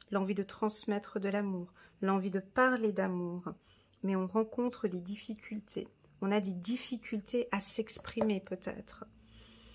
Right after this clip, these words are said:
ou vous n'arrivez pas tout simplement à vous exprimer. Donc si ça résonne en vous, ce que je suis en train de vous dire là,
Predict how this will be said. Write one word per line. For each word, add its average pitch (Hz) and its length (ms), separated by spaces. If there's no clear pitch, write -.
ou 220 100
vous 196 160
n'arrivez 185 460
pas 349 400
tout 330 160
simplement 226 760
à 202 160
vous 180 340
exprimer. 233 720
Donc 202 160
si - 180
ça - 240
résonne 233 480
en 220 100
vous, 214 320
ce - 200
que 202 140
je 185 120
suis 214 240
en 208 80
train 233 260
de 202 100
vous 175 180
dire 220 440
là, 185 260